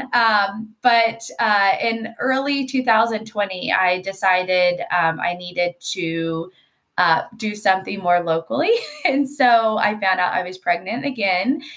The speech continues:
And, um, so on February twenty-fourth, two thousand twenty, I joined For the Children.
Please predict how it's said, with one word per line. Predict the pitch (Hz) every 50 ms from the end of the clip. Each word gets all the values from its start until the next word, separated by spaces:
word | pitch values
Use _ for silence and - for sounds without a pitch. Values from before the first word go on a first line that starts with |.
| - - - _
And, | - 240 233 226 220 220 214 214 208 202 202 196 196 208 208 - -
um, | 214 202 190 185 180 180 -
so | - 202
on | 208 208 -
February | 226 233 240 240 277 269 262 254 254
twenty-fourth, | 254 - 247 233 233 233 226 214 202 196 190 185 196 - _
two | - - 214
thousand | 208 180 123 - 196 185 185
twenty, | - - 185 180 180 170 165 160 -
I | - - 170 165 165
joined | 170 180 180 180 175 180 170 -
For | - 175 170 165
the | 160 156
Children. | - - 160 156 - - - - 285 -